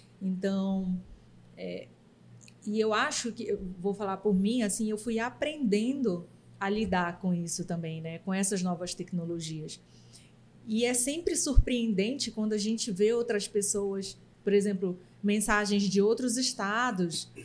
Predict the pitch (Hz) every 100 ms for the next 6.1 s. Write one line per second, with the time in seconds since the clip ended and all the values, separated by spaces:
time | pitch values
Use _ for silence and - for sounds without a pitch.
0 | - - - 226 226 - 247 262 - 233
1 | 226 220 190 185 196 220 214 175 - -
2 | - 214 208 240 233 - 202 220 220 190
3 | 185 185 - 214 220 220 - - 220 233
4 | 196 202 214 220 226 214 208 214 208 208
5 | 214 214 214 220 220 - - 196 226 185
6 | 180